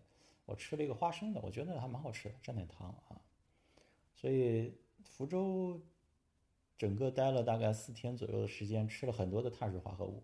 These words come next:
啊，晚上也是吃这个像油饭啊、红鲟饭啊这一类的东西。白天呢，也经常吃这粉啊、面啊、捞化呀，然后锅边啊等等这一类东西啊，反而是正常的其他的东西很少吃。中间有一顿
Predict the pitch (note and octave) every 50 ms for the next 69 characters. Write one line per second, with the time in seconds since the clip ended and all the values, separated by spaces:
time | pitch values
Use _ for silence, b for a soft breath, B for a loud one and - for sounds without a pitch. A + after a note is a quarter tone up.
0 | - - - - - - - - A2 G#2+ G#2 A2 A#2 A2+ A2 A2+ B B B B
1 | B B B B - F#2+ G#2 G#2+ A2 - - - - G#2+ G#2 G#2 G2+ G2+ G2+ G#2
2 | G2 F#2+ G2 G2+ G2 G#2 G#2 - G#2 G2 F#2+ F#2 F2+ F#2 F#2 G2 G#2 - A#2 G#2+
3 | G2 F#2 F#2 F2+ F2+ F2 F2 E2+ G#2 G#2 G2+ G2+ G2 G2+ G#2 G#2+ G2 F#2 F2+ -
4 | - - - - - - G#2 G2 G2 - - - - - - - B B B B
5 | B B B B B B B - - G#2 A2+ A2+ B2+ A#2 A2+ A2+ G#2+ G2+ G2 F#2+
6 | - A2 G#2+ G#2 G2+ G2 G2+ G#2 - - - G#2 G2+ G2 G2 G2 G#2 - - -
7 | - - - E2+ F2 F2+ F#2 F#2+ G#2 A2 A2 G#2+ G2 F#2+ F#2 F#2 F#2+ G2 G2 G2
8 | G2 G2 G2+ - A2 G2+ F#2+ F#2 F2+ - - - - G#2+ F#2+ F#2 F#2 G2 F#2+ F#2
9 | F#2+ G2+ - - _ _ _ b b b b b b b b b - A2 G#2+ G#2
10 | A2 G#2+ G#2 G#2 G2+ F#2 F2 F2+ F2 F#2 F#2+ F#2+ G2 F#2 F#2+ F#2+ F#2+ G2+ G#2 A2
11 | A#2 A2+ A2+ - - - - - - - A2+ A2+ B2 C3+ E3 E3 - G#3 E3+ B2
12 | G#2 - F#2+ F#2+ G2+ G#2+ G#2+ G2+ G2+ - - - A2 G#2 G#2+ G#2+ G2+ G2 G2 F#2+
13 | F#2+ G2 F#2 F2+ F#2 G2 G#2+ A2 - - A2 A2+ D3+ E3+ F#3 G3+ G#3 F3 A#2+ G#2
14 | G2+ G#2 G#2+ B2+ B2+ B2+ C3+